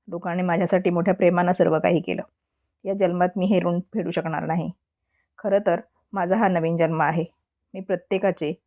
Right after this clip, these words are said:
मनापासून आभार मानतो." कोणत्याही कलाकारासाठी आपला चित्रपट प्रदर्शित होतोय ही भावना खूप खास असते. या सगळ्या काळात जेव्हा मला "आपण चित्रपट प्रदर्शित करूया" असं सांगण्यात आलं, तेव्हा मी खरंच आनंदी झालो. महेश दादा, जी स्टुडिओज,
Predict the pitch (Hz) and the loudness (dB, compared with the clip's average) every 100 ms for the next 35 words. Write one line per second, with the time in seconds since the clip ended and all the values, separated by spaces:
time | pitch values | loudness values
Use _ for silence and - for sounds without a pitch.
0 | _ 190 180 185 185 185 165 170 160 - | _ -12 -6 -4 -2 -2 -4 -2 -4 -4
1 | 156 - - _ _ _ _ _ _ _ | -8 -10 -16 _ _ _ _ _ _ _
2 | _ _ _ _ _ _ _ _ 220 226 | _ _ _ _ _ _ _ _ -2 0
3 | 240 269 277 214 190 196 202 208 208 208 | 4 4 6 6 8 6 6 6 6 6
4 | 190 190 175 190 196 190 185 180 196 185 | 6 4 2 2 2 4 4 4 2 2
5 | 175 180 165 165 _ _ - 196 214 175 | 2 2 2 2 _ _ -10 -4 -2 -2
6 | 180 208 - - 208 165 160 - 170 _ | -2 -2 -6 -6 -4 -2 -4 -8 -14 _
7 | _ _ _ _ - - 202 175 196 208 | _ _ _ _ -10 -6 0 2 4 6
8 | 180 175 170 202 180 180 165 190 185 170 | 6 6 4 4 4 4 4 2 0 -2
9 | 185 202 190 185 185 196 190 185 180 185 | 0 2 4 4 4 2 0 2 6 6
10 | - 175 - 214 175 165 165 147 185 190 | 6 2 2 4 4 6 6 4 2 2
11 | 208 190 190 - 185 185 160 160 160 202 | 4 2 0 4 4 6 2 0 0 0
12 | - - _ _ _ _ _ _ _ _ | 0 -10 _ _ _ _ _ _ _ _
13 | - 190 196 202 180 165 170 - 190 185 | -10 -2 0 4 4 4 0 -4 -6 -4
14 | - 175 165 147 | -2 0 2 0